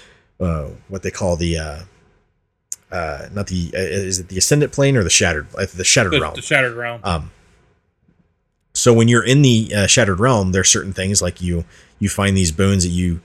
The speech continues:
Speaker 1: uh, use in order to unlock the ability to enter certain areas and secret areas to get access to chests and get access to unlockable, you know, or, uh, not unlockables, but collectible stuff. That's really cool, but the problem is, is that in order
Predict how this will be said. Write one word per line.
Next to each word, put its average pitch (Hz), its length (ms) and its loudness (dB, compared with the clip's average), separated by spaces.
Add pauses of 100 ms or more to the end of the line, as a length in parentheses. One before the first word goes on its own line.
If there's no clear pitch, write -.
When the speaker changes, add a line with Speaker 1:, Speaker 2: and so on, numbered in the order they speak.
(460)
Speaker 1:
uh, 80 380 -4
use 98 420 2
in 92 100 -4
order 87 200 -2
to 87 580 -4 (280)
unlock 98 380 -2
the 98 120 0
ability 90 380 0
to 90 320 -6
enter 95 320 -2
certain 95 300 2
areas 90 380 2
and 85 100 -6
secret 101 300 -2
areas 90 320 0
to - 140 -8
get 82 400 -2 (540)
access 90 540 0
to 87 160 -2
chests - 600 -2
and 87 160 -4
get 87 100 0
access 85 420 -2
to 87 280 -4
unlockable, 85 840 -4
you 95 100 -6
know, 80 60 -4
or, 85 240 -4
uh, 80 240 -8 (140)
not 107 140 -2
unlockables, 82 460 -6
but - 120 -10 (260)
collectible 104 400 0
stuff. - 320 -2 (540)
That's 120 380 2
really 120 180 6
cool, 175 340 2
but 101 160 0
the 104 60 -4
problem 110 420 0
is, 101 200 2
is 90 80 -6
that 98 160 0
in 95 60 -6
order 95 160 -2